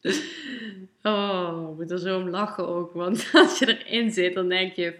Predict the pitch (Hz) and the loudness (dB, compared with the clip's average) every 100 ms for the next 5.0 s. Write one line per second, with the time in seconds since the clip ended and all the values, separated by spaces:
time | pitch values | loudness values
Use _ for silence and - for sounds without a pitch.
0 | - 185 208 226 - - 190 240 208 220 | -8 -4 -4 -6 -10 -4 0 0 0 0
1 | 233 - - 392 392 302 - - - _ | -2 0 6 6 6 -2 -4 -12 -20 _
2 | - _ _ _ _ _ _ _ _ - | -20 _ _ _ _ _ _ _ _ -12
3 | 480 370 - - 240 - 240 285 302 320 | -4 -4 -4 -6 -6 4 4 6 6 8
4 | 302 349 - 277 226 - 208 190 214 220 | 6 6 2 -2 -2 -6 -4 -4 -4 -6